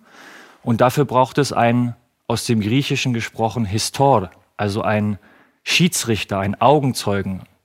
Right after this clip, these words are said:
jemanden, der dabei war und für uns die Faktenlage organisiert. Und zum anderen gibt es dann jeweils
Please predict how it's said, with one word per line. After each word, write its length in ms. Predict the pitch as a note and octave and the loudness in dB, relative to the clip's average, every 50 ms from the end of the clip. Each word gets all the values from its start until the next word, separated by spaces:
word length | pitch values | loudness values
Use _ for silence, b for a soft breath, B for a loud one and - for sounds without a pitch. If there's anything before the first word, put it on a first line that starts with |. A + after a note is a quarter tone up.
| _ _ | _ _
jemanden, 420 | _ A#2 A#2 B2 C3 C3 A#2+ G2+ A2+ | _ 0 2 4 4 2 2 2 0
der 120 | A#2 A2+ | 0 2
dabei 460 | G2+ A2+ G2+ - - A#2+ C3 D3+ D3+ | 2 0 0 2 2 4 4 2 2
war 360 | C3+ D#3 D#3 D#3+ F3 G3+ - b b b b b b b | 2 0 0 0 0 -2 -6 b b b b b b b
und 160 | - A#2 A2 | -4 -4 -4
für 140 | - - G2 | 0 0 0
uns 200 | A2 C3+ B2+ - | 0 0 -2 -2
die 120 | - A#2 | -4 -6
Faktenlage 680 | - - - C3 - - - C#3 B2+ A#2+ A#2+ A#2 A#2 - | -4 -2 -2 -2 -2 -2 -4 0 2 2 4 4 2 0
organisiert. 840 | F#2+ A2 G#2 A2+ A2 A2 A2 G2 G2 A2 G#2+ G2 F2 - - - _ _ _ _ B B B B B B B B B B B B B B B B _ _ _ _ _ _ _ _ _ | 0 0 0 2 2 2 0 0 -2 -2 -2 -2 -2 -6 -10 -16 _ _ _ _ B B B B B B B B B B B B B B B B _ _ _ _ _ _ _ _ _
Und 160 | A2+ A2 G#2+ | -4 -4 -2
zum 160 | - - A2+ | -2 -2 0
anderen 640 | - A2 C#3 E3+ F3 F3+ D#3+ F3 F#3+ G#3 A3+ G#3+ - _ _ _ _ _ - | 2 2 2 4 4 2 2 2 2 2 0 -2 -4 _ _ _ _ _ -4
gibt 200 | C#3 C3 - C3+ | -4 -4 -2 -6
es 100 | B2+ - | -2 0
dann 200 | C3+ C3 C3 B2 | 2 2 2 2
jeweils 680 | A2+ C3 D3 C3+ D3+ D#3+ D#3+ D#3+ D#3+ - - - - | 2 2 2 2 2 2 2 2 0 -2 -8 -10 -14